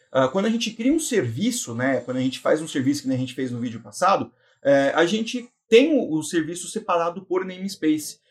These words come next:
Então a gente tem lá nome do serviço, ponto namespace, ponto S V C, ponto cluster, ponto local, por exemplo, certo? Então você pode ver que os namespaces, eles são muito importantes pra poder fazer a organização e a separação do seu código.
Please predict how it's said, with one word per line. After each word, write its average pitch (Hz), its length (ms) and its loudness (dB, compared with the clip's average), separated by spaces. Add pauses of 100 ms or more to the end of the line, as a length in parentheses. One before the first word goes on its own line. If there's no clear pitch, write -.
Então 160 240 4
a 160 80 6
gente 170 140 -8
tem 170 140 -8
lá 139 160 2
nome 160 320 2
do 160 80 -10
serviço, 170 560 -4
ponto 165 280 -2
namespace, 151 680 -4
ponto 170 300 -4
S 156 160 -8
V 131 160 -2
C, 180 180 -6
ponto 160 300 -8
cluster, 151 400 -2
ponto 156 240 -6
local, 135 400 -2
por 123 100 -8
exemplo, - 380 -10
certo? 143 280 -2 (280)
Então 175 240 2
você 185 120 -4
pode 170 260 2
ver 165 160 0
que 165 140 -8
os 143 100 0
namespaces, 185 680 -4
eles 143 200 -8
são 170 160 -2
muito 190 280 -2
importantes 160 440 -6
pra 165 140 -6
poder 156 260 -8
fazer 143 200 -10
a 151 40 -4
organização 147 540 -6
e 151 60 -6
a 151 40 -10
separação 151 640 -4
do 139 80 -4
seu 170 220 -4
código. 104 300 -10